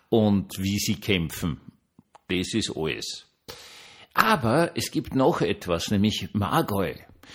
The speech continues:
Jetzt aber offenkundig anders, das ist aber eine einzige Erwähnung aus echten eigenen Quellen.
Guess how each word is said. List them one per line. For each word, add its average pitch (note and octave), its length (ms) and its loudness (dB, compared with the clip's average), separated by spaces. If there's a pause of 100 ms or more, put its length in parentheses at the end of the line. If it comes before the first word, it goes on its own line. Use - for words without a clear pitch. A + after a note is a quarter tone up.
(220)
Jetzt D3+ 400 2
aber C3 260 4
offenkundig D#3+ 960 2
anders, D3 420 4
das C3 180 0
ist B2+ 140 0
aber A2+ 220 4
eine G#2+ 360 2
einzige A#2 640 2
Erwähnung F#2+ 840 2
aus F#2+ 420 0
echten - 460 -2
eigenen A#2+ 480 2
Quellen. G2 480 2